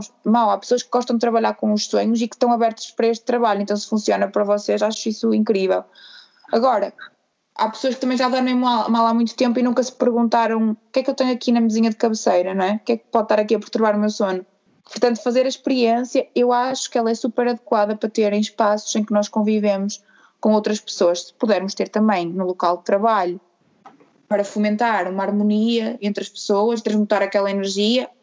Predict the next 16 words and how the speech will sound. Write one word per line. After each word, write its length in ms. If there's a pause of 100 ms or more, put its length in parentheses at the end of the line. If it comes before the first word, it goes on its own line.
(120)
acho 320
lindo. 360 (240)
Nem 100
toda 140
a 40
gente 160
tem 140
esta 180
facilidade, 580 (560)
mas 140
quem 160
tiver 360
também 180
pode 240
ser, 340
hum, 680